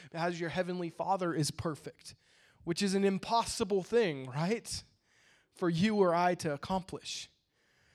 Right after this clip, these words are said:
Nate Ward, in and of himself, is never going to be perfect. But then all of a sudden, when we understand that we're, uh, temples and houses of the Holy Spirit, we lose the,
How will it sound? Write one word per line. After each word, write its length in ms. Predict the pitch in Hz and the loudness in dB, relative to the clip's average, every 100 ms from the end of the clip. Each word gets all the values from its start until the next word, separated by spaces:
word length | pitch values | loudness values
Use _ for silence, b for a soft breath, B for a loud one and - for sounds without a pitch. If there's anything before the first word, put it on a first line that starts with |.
| _ - | _ 0
Nate 220 | 185 208 | 2 2
Ward, 460 | 196 226 214 208 - B B | 2 6 8 8 4 B B
in 160 | 208 | 2
and 120 | 214 202 | 4 2
of 140 | 175 | 2
himself, 500 | 175 175 214 202 196 | 0 0 4 6 4
is 160 | 175 180 | 0 2
never 200 | 180 170 | 2 2
going 240 | 175 165 | 2 2
to 60 | 147 | -2
be 100 | 147 | -6
perfect. 640 | - 190 - - - - _ _ b b b b | -4 -4 -6 -12 -12 -14 _ _ b b b b
But 140 | 165 | 0
then 140 | 202 202 | 4 6
all 100 | 196 | 4
of 80 | 180 | 2
a 80 | |
sudden, 260 | 165 214 208 | -2 0 2
when 140 | 190 | 4
we 140 | 180 190 | 6 4
understand 500 | 180 165 208 196 185 | 2 0 2 0 2
that 220 | 175 135 | 0 0
we're, 260 | 165 185 165 B B B | 0 2 0 B B B
uh, 220 | 165 156 - - | 0 0 -4 -4
temples 520 | - 214 214 180 156 | 0 0 2 2 0
and 100 | 151 | -4
houses 460 | 165 190 - 190 170 | -2 -2 -2 -4 -4
of 120 | 156 | -2
the 60 | |
Holy 280 | 160 190 165 | 2 4 4
Spirit, 560 | - - - 233 202 - B B B | 2 -4 -2 2 2 0 B B B
we 200 | 202 214 | 0 2
lose 420 | 208 233 247 185 | 2 2 2 0
the, 280 | 175 208 | 0 0